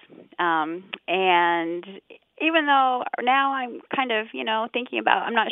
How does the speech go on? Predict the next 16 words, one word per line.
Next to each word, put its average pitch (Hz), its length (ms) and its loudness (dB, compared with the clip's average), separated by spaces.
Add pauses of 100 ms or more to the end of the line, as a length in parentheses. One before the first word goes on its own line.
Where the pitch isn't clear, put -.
sure 220 400 2
if - 180 0
gastronomy 202 520 -2
describes 196 420 0
what 190 120 0
I 185 120 -2
do 208 440 0
or 185 120 0
doesn't 185 300 -2 (180)
animate 196 360 0
my 190 120 0
thinking 190 280 -4
so 202 60 -4
much 190 220 0
today, 196 360 2
it 190 140 0